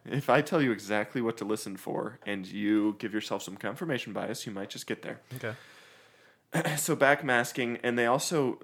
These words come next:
Speaker 1: if you read some of the Beatles lyrics, they've got weird lyrics in a lot of their
Speaker 2: Yes.
Speaker 1: songs. So it was actually pretty trendy for people back then to analyze Beatles lyrics, which <sighs> I didn't think about this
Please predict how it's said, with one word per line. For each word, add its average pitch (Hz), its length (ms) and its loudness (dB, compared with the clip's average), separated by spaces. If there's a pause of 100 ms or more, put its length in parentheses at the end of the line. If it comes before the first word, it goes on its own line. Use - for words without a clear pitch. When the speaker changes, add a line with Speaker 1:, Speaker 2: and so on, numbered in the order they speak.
(220)
Speaker 1:
if - 180 -4
you 139 360 4 (140)
read 123 280 2
some 165 160 -2
of 120 60 2
the 110 60 0
Beatles 107 360 0
lyrics, 135 340 0
they've 123 160 -8
got 98 220 0
weird 101 640 -2
lyrics - 640 -4 (100)
in 104 100 -6
a 92 40 -2
lot 90 220 -2
of 92 60 0
their 92 120 0
Speaker 2:
Yes. 104 80 -2
Speaker 1:
songs. - 540 -4 (200)
So 131 460 4 (320)
it 135 80 0
was 127 120 2
actually 165 300 2
pretty 160 300 0
trendy 127 560 0 (260)
for - 160 -8
people 113 300 -4
back 95 320 -2
then 98 240 -4
to - 260 -10
analyze 107 640 0
Beatles 104 460 -2
lyrics, 98 540 -2 (760)
which 151 400 6 (280)
<sighs> - 240 -12
I 131 80 0
didn't 143 200 2
think 131 140 -2
about 107 240 2
this - 300 -2